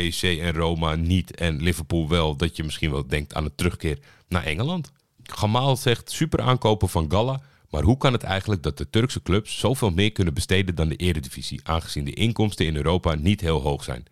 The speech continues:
T V-geld, vraagteken. Blijft toch altijd een soort van reflex dat op het moment dat, eh, de Turkse clubs zich roeren op de markt, eh, van, eh, waar komt het geld vandaan?" Ja,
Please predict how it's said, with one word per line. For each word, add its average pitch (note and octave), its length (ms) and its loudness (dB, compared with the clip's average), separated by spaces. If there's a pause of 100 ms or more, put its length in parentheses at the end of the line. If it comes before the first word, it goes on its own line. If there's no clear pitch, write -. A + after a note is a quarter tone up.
(140)
T - 60 -4 (100)
V-geld, G#2+ 460 0
vraagteken. F#2 640 0 (100)
Blijft C#3+ 300 0
toch C#3+ 160 2
altijd B2 260 0
een A#2+ 60 2
soort B2 260 4
van A2+ 120 2
reflex A#2+ 380 0
dat G2 120 -4
op G#2+ 80 0
het G2+ 100 -2
moment G#2 260 4
dat, G2+ 220 -2
eh, G2+ 140 2
de F#2 160 -2
Turkse A2 240 0
clubs A2+ 260 0
zich G2 120 -2
roeren G#2+ 400 4
op - 140 -6
de G#2+ 80 0
markt, G2 460 0
eh, F#2 120 2
van, E2+ 320 -4
eh, D#2 120 -4
waar D#2+ 220 -4
komt G2 240 -6
het D#2+ 80 -8
geld G2+ 260 -2
vandaan?" A2+ 360 -6
Ja, G2 220 -4